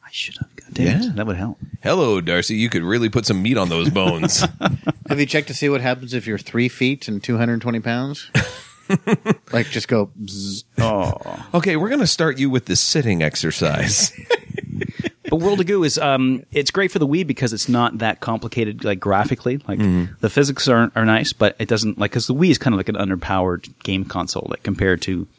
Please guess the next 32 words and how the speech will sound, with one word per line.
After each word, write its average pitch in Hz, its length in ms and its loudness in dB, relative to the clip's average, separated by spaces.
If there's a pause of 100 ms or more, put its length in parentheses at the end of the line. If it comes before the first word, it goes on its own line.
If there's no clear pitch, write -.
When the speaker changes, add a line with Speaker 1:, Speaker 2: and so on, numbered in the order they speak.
(200)
Speaker 1:
PlayStation 104 640 2
or 90 40 -2
Speaker 2:
Right. 90 120 2
Speaker 1:
Xbox, - 340 -4
right? - 140 -4 (800)
So 90 600 -2 (840)
it, 123 280 -2
it 120 160 -2
fits - 300 -4
really 104 160 0
well 98 260 2
there. 110 240 -2 (200)
Speaker 2:
Mm-hmm. 104 800 -2
Speaker 1:
Um, 101 440 2
it's 120 160 -2
also 156 200 2
available 127 300 4
on 104 120 0
Steam. 135 460 2 (480)
You 113 80 -2
heard 120 100 2
of 120 60 -2
Steam? 139 320 2 (340)
Speaker 2:
No. 82 280 -2
Speaker 3:
No. 92 160 -6 (400)
But 101 80 0
I'm 104 220 4
Speaker 1:
Um, 101 60 0
Speaker 3:
glad 104 180 2
it's 87 100 -10
available 85 380 -4
there. 73 200 -14